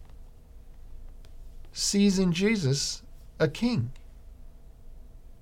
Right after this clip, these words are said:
It's not like everybody saw that. Because where are Jesus' disciples now? They've all gone away because he's not winning. They've fled.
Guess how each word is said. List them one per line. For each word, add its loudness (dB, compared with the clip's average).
It's 10
not 12
like 12
everybody 12
saw 10
that. 6
Because 12
where 12
are 8
Jesus' 8
disciples 12
now? 4
They've 12
all 12
gone 12
away 12
because 10
he's 12
not 12
winning. 12
They've 12
fled. 10